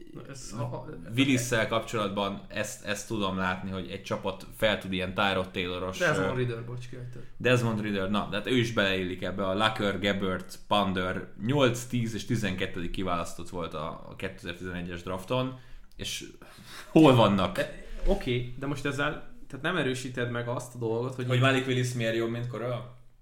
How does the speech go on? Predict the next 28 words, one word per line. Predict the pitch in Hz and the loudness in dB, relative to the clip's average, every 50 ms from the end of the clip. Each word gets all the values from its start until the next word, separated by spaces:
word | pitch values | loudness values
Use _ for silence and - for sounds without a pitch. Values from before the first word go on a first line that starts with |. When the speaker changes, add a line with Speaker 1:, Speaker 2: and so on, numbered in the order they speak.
| - - - | -20 -12 -8
Speaker 1:
De | 127 123 123 - - - - - - - | -6 -6 -6 -8 -10 -16 -18 -18 -16 -14
e-, | 147 - - - 139 | -14 -14 -10 -4 0
egy, | 143 147 175 196 254 - - - | 0 0 0 0 -4 -6 -8 -6
Malik | - 151 156 151 147 | -2 0 2 2 2
Willis | 147 143 - | 0 -4 -2
nem | 160 180 190 151 | -2 -2 0 0
jobb, | 135 123 | 0 0
mint | 117 117 110 110 | -2 -2 -4 -6
Corral, | - - 113 - - - - - - - - 123 | -8 -8 -8 -6 -6 -6 -8 -8 -8 -4 0 0
ez | 123 123 | 2 2
biztos. | 123 160 - - - - - - - - - | 0 -2 -4 -6 -8 -10 -10 -10 -10 -10 -4
Speaker 2:
Mhm. | 123 123 120 113 - - - - - - - - - - - | 0 0 0 0 -2 -6 -8 -10 -10 -10 -10 -8 -8 -8 -8
Speaker 1:
És, | - 120 120 117 113 120 - - - | -8 -8 -8 -6 -6 -8 -8 -8 -6
ö, | 120 113 113 113 113 113 113 113 117 120 117 - - - - - - - - - | -6 -4 -4 -4 -2 -2 -2 -2 -2 -2 -2 -4 -8 -14 -18 -20 -20 -20 -18 -8
Malik | - 131 131 143 143 | -4 -2 -2 -2 -2
Willis | 143 147 147 | -4 -6 -6
sem | - - - - | -8 -10 -6 0
Speaker 2:
Corralt | - 143 139 143 156 165 175 170 - - - - - - - - | 2 4 6 8 8 8 6 6 2 -6 -10 -16 -20 -18 -8 -2
magasabban | 117 127 139 139 127 123 - 113 104 104 107 104 | 0 2 4 4 2 2 2 0 0 0 0 -2
fogják | 101 110 104 101 95 92 92 | -2 -2 -2 -2 -2 -2 -2
draftolni, | 98 95 95 - - 120 117 117 123 127 131 131 - - - - - - - - - - | -4 -4 -4 -4 -4 -2 -2 -2 0 -2 -2 -4 -6 -10 -12 -16 -18 -18 -18 -20 -18 -10
de | - 107 107 104 104 104 101 - - | -4 0 2 2 2 2 0 -2 -4
fogadhatunk | - - 139 120 113 - 104 101 - 98 98 101 98 | -6 -2 0 0 0 -2 -2 -6 -8 -8 -8 -6 -6
egy | 98 95 95 | -6 -4 -4
ilyen | 98 101 98 98 101 | -4 -4 -4 -6 -6
pöl | 104 110 107 101 98 98 | -4 -4 -2 -2 -2 -2
a | 95 98 95 - 95 104 | -2 -2 -4 -4 -4 -2
Bengerben, | 107 101 98 98 95 98 92 92 92 95 98 98 101 104 104 - | -2 -2 0 0 0 0 0 0 0 0 0 0 0 -2 -4 -6